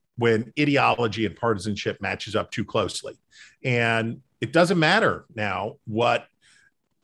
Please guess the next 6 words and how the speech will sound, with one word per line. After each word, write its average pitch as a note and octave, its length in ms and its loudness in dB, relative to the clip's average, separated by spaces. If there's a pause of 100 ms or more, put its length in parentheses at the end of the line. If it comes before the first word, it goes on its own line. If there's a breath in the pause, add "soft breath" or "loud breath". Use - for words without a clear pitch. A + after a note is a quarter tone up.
(800)
we F3 200 4
have. E3+ 260 4 (260)
I C#3 160 2
am C3 260 -2 (540)
frequently A#2 1040 -2 (500)
appalled G#2 580 2